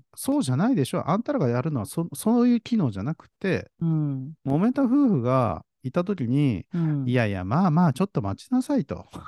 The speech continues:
Speaker 2: うん。うん。
Speaker 1: 「あんたらね、もう、まあ、待て」と。「もういい加減喧嘩するのはやめろ」と。
Speaker 2: うん。
Speaker 1: ほいで、せめて、じゃあこれは、
Speaker 2: うん。
Speaker 1: これとこれは、この件に関してはこういうふうに折り合いつかねえのかと。
Speaker 2: うん、うん。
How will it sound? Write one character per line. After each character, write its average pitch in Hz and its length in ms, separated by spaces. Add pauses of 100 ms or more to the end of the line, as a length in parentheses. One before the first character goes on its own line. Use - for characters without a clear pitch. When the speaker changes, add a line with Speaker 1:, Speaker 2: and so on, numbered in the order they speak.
(160)
Speaker 2:
う 170 60
ん。 135 320 (580)
う 156 60
ん。 127 260
Speaker 1:
「あ 147 140
ん 170 80
た 277 140
ら 143 120
ね、 139 200
も 135 260
う、 - 20
ま 120 180
あ、 135 40
待 170 200
て」 170 140
と。 95 180
「も 120 160
う 110 60
い 131 100
い 185 40
加 240 160
減 220 180
喧 208 160
嘩 214 140
す - 180
る 220 80
の 160 100
は 95 60
や 87 140
め 110 100
ろ」 113 120
と。 - 280 (120)
Speaker 2:
う 180 40
ん。 139 360
Speaker 1:
ほ 151 120
い 165 80
で、 185 320 (340)
せ - 180
め 208 120
て、 123 300
じ 113 100
ゃ 117 40
あ 101 40
こ - 160
れ 117 80
は、 139 60
Speaker 2:
う - 40
ん。 120 100 (160)
Speaker 1:
こ 127 180
れ 135 100
と 139 120
こ 139 120
れ 131 60
は、 127 120
こ - 260
の 135 100
件 151 160
に 117 80
関 101 200
し - 60
て 95 60
は - 40
こ 139 120
う - 40
い - 20
う - 20
ふ 156 60
う 160 40
に 123 80
折 104 200
り 147 40
合 160 60
い 147 60
つ - 100
か 226 160
ね 247 80
え 139 40
の 95 100
か - 120
と。 - 100 (220)
Speaker 2:
う - 80
ん、 - 40
う - 20 (100)
ん。 139 300